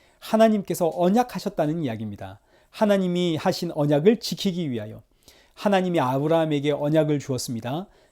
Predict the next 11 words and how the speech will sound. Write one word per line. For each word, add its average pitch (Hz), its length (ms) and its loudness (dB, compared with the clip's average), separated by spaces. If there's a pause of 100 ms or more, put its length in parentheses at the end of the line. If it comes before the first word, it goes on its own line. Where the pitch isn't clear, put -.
(100)
"내가 143 260 4
너에게 147 540 4
저 - 300 6
하늘의 180 580 4 (100)
별과 147 340 2
같은 160 320 0
자손을 135 400 -2
주겠다." - 420 -14 (640)
하나님께서 220 680 6
아브라함에게 160 580 2
이 170 340 2